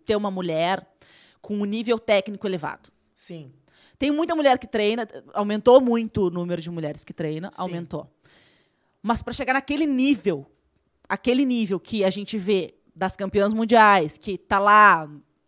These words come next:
Speaker 1: disputando o campeonato I B J J F,
Speaker 2: Sim.
Speaker 1: aquilo ali é raríssimo. É
Speaker 2: Sim.
Speaker 1: raríssimo. Então, assim,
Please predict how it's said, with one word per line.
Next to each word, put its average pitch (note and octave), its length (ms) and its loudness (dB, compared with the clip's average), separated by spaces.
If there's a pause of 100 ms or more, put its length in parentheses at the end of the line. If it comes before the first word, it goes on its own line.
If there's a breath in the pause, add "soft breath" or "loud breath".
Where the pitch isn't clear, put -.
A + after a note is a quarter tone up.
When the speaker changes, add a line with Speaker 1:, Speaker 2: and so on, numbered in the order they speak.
(300)
Speaker 1:
disputando A#3 480 -4
o B3+ 40 -12
campeonato A3+ 560 -2
I G#3 140 2
B G3+ 100 -8
J G3+ 140 -6
J G3 220 -4
F, A3+ 420 0
Speaker 2:
Sim. F3 380 -14 (380)
Speaker 1:
aquilo B3 340 0
ali D4 380 0 (260)
é G3+ 60 -8
raríssimo. G#3+ 560 -2 (440)
É - 40 -14
Speaker 2:
Sim. E3+ 60 -6
Speaker 1:
raríssimo. F#3 440 -4 (600 soft breath)
Então, C4 200 2
assim, C#4+ 380 -6